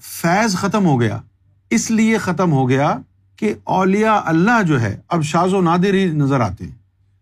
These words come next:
یہ علم جو ہے تصوف کا، ایسا علم ہے جو عرفان کے ساتھ جڑا ہے اور کتابوں میں فیض نہیں ہوتا، علم ہوتا ہے۔ عرفان تصوف کا سینہ بہ سینہ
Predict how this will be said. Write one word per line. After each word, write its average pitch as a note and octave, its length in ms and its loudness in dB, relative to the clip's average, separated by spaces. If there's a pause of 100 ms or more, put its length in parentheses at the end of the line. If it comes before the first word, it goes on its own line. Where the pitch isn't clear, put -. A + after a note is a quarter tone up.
(240)
یہ A3+ 540 2 (280)
علم A#3+ 340 2
جو F#3 220 2
ہے C#3+ 180 2
تصوف D3+ 540 -2
کا، C#3+ 320 -2 (180)
ایسا G#3 360 0
علم G3 320 0
ہے A#2+ 380 0 (560)
جو C#3+ 180 0
عرفان F#3 760 0
کے F#3 140 0
ساتھ D#3+ 440 0
جڑا C#3+ 420 2
ہے F#3 280 2 (580)
اور F3+ 160 0
کتابوں E3 680 2
میں A3+ 280 2 (880)
فیض G#3 300 2
نہیں F3 200 4
ہوتا، D3+ 340 2
علم G#3+ 300 2
ہوتا B2 360 2
ہے۔ - 140 -2 (460)
عرفان G3 720 2 (300)
تصوف F#3 560 0
کا F3+ 420 2
سینہ F#3 420 0
بہ F3 180 0
سینہ D#3 300 0